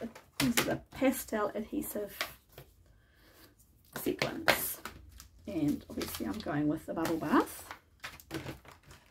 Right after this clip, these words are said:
for this one. Could use the gold if you wanted to. That one's come off already.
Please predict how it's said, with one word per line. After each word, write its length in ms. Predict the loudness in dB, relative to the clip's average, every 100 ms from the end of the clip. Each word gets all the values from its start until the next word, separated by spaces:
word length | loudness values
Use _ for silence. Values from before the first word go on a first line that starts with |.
| -16 -14 -16 _ -20 -20 -20 -20 -20 -20 -20 -20 -20 -20 -20 -20 -20 -20 -20 -20 -20 -12
for 120 | -8
this 240 | -8 -2
one. 160 | 0 0 -6 -20 -18 -10 -8 -8 _ -20 -20 -20 -20 -20 -20 -20 _ _ _ -20 -20 _ _ -2
Could 180 | -2 0
use 200 | -4 -8
the 100 | -8
gold 300 | -6 -4 -4
if 180 | -6 -8
you 60 |
wanted 260 | -10 -10 -8
to. 240 | -2 -2 -2 -14 _ -20 -20 _ -20 -16
That 100 | -14
one's 140 | -14 -12
come 220 | -6 -6
off 100 | -6 -8
already. 400 | -8 -6 -8